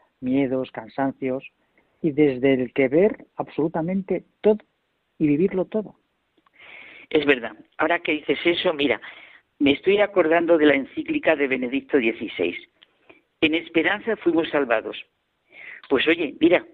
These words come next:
Speaker 2: es una buena lectura. Podíamos leer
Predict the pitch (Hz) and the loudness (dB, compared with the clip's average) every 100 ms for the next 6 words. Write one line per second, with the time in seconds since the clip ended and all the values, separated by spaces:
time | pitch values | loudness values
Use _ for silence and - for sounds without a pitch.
0 | _ 175 170 190 180 170 170 165 151 - | _ -4 -2 0 0 0 -2 -2 -4 -2
1 | 185 160 127 - - _ 151 151 185 196 | 0 0 -4 -16 -20 _ 2 4 4 4
2 | 208 185 147 117 110 | -2 0 0 0 -4